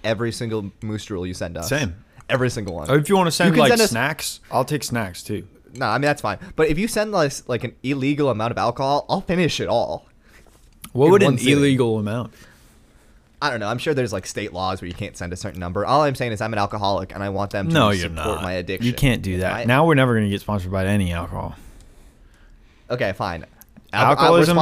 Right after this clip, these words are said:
Speaker 1: sponsored by
Speaker 2: real, and it's not funny.
Speaker 1: All right, f-, yeah, you're right. This week we're sponsored by Alcoholics Anonymous. I won't tell anyone if you don't.
Speaker 2: Not a business. Can't sponsor us.
Speaker 1: <laughs>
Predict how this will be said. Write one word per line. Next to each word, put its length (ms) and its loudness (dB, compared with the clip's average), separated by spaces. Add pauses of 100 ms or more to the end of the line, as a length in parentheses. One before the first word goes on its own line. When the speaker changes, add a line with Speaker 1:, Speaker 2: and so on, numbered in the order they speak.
(100)
Speaker 1:
sponsored 80 2
by 100 6
Speaker 2:
real, 320 6
and 120 0
it's 160 -4
not 180 0
funny. 460 -2 (260)
Speaker 1:
All 80 4
right, 140 6
f-, 120 -4
yeah, 180 4
you're 80 6
right. 160 4 (140)
This 220 2
week 120 6
we're 100 4
sponsored 260 2
by 100 4
Alcoholics 460 4
Anonymous. 560 0 (100)
I 120 2
won't 200 0
tell 180 2
anyone 200 0
if 100 -4
you 120 -2
don't. 360 -10
Speaker 2:
Not 180 0
a 40 2
business. 600 -6 (1040)
Can't 200 -4
sponsor 440 0
us. 200 -6 (560)
Speaker 1:
<laughs> 40 -10